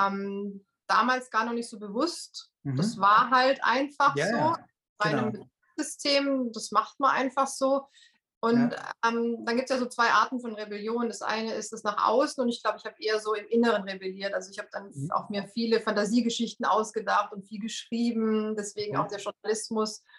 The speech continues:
Speaker 1: um da irgendwie einen Weg zu finden, A,
Speaker 2: Mhm.
Speaker 1: sich anzupassen, so wie die Kritiker es einem ja vorgeben, und trotzdem irgendwie meine Identität zu behalten. Aber ja, ich würd sagen, ich war, ähm, in Klammern leider etwas zu angepasst.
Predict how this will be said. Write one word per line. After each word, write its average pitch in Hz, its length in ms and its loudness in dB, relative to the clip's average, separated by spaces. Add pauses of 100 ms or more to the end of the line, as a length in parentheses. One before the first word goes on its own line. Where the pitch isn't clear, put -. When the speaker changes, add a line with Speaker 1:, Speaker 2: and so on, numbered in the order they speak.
(140)
Speaker 1:
um 214 140 0
da 214 100 6
irgendwie 233 220 6
einen 202 100 2
Weg 240 280 2
zu 240 120 -4
finden, 220 840 -2
A, 214 260 4
Speaker 2:
Mhm. 240 40 0
Speaker 1:
sich 233 180 -4
anzupassen, 277 800 -2
so 226 120 -10
wie 214 60 -16
die 214 120 -18
Kritiker 240 420 -2
es 214 80 -2
einem 208 160 2
ja 202 100 2
vorgeben, 254 840 0 (380)
und 220 280 -4
trotzdem 240 540 0
irgendwie 220 240 -2
meine 208 240 -2
Identität 208 560 -4
zu 202 100 -6
behalten. 202 540 0
Aber 196 180 0
ja, 208 240 2
ich 233 80 -8
würd 247 140 -14
sagen, 214 320 0
ich 220 180 -18
war, 202 400 2 (160)
ähm, 190 320 -18
in 196 140 -18
Klammern 208 400 0
leider 208 500 0
etwas - 280 -12
zu - 100 -8
angepasst. 196 720 -4